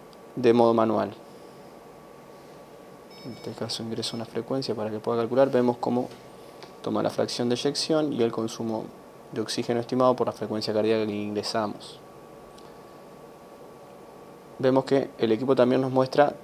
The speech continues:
todo un conjunto de mediciones asociadas a la imagen bidimensional que estamos viendo. Para continuar con el estudio,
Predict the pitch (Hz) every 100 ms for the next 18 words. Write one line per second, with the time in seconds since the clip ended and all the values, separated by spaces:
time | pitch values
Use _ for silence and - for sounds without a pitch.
0 | - 143 135 127 123 123 127 123 127 127
1 | 131 - 139 139 160 - - - - -
2 | - - - - - - - - - -
3 | - 117 113 - 123 120 120 120 - -
4 | - - - - - - - - - -
5 | 120 123 120 123 127 123 120 113 110 113
6 | 110 107 110 107 107 104 98 - - -
7 | - - - - - - - - - 113
8 | 113 110 120 127 131 131 139 - 175 160
9 | 165